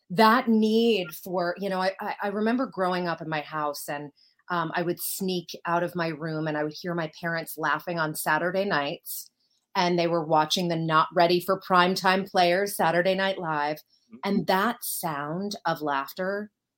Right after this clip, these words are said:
Speaker 1: was heaven. And so I just remember being in that moment of not being able to remember my lines. And I thought, "Well, I've left the audience feeling empty. I have to go back out there. I have to make them laugh."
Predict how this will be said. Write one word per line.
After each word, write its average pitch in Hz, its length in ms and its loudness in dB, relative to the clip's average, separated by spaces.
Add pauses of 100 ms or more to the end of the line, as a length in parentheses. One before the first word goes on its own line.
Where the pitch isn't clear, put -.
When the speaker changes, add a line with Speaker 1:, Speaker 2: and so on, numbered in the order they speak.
(180)
Speaker 1:
was 180 340 2
heaven. 135 380 -4 (540)
And 202 220 2
so 180 520 6 (160)
I 180 220 0
just 220 480 0 (340)
remember 220 560 6
being 202 260 0
in 196 120 0
that 190 200 2
moment 185 320 2
of 160 140 -4
not 165 280 0
being 180 180 -2
able 175 180 0
to 180 120 -8
remember 165 360 -2
my 160 160 -2
lines. 208 400 0
And 170 100 -4
I 165 80 -2
thought, 165 280 0 (640)
"Well, 247 240 8
I've 233 220 6
left 247 300 6
the 247 200 6
audience 233 560 6
feeling 240 640 4 (100)
empty. 233 560 4
I 185 140 8
have 254 280 0
to 269 100 0
go 254 180 6
back 294 300 4
out 381 260 0
there. 180 180 4
I 208 60 -6
have 277 220 -2
to 277 100 -4
make 294 220 0
them 294 180 -2
laugh." 302 440 -2